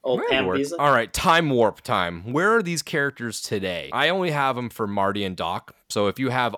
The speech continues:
Speaker 2: others, feel free to, to list them off as well. But Jimmy, where are these characters today in twenty twenty-four.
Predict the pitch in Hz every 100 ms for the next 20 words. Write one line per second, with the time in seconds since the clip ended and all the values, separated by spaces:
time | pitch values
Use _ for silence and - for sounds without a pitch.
0 | - 101 120 127 - 120 104 - 101 92
1 | 87 - 98 98 - 95 90 92 95 82
2 | 92 87 98 87 127 110 85 - _ -
3 | 139 160 175 - 131 120 - 107 92 -
4 | - _ - 113 92 69 73 _ - 95
5 | 90 - 107 101 95 107 98 - 82